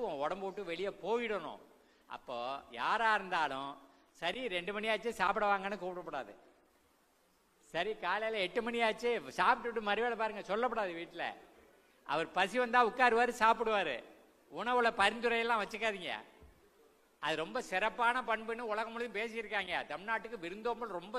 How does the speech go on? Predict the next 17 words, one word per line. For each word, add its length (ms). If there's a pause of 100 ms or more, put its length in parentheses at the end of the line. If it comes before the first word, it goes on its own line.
சிறப்பானதுன்னு. 600 (360)
அந்த 140 (140)
ஓம்ப 280
கும்பல்லாம் 440
வேண்டாம், 380
ஒண்ணும் 280
வேண்டாம். 360
நானு 180 (420)
ஓம்பி 420
ஓம்பி 240
தான் 120
இவ்வளவு 240
பெரிய 200
ஆஸ்பத்திரியெல்லாம் 500
வந்துருச்சு. 360 (380)
சரி, 200 (800)
விருந்து 260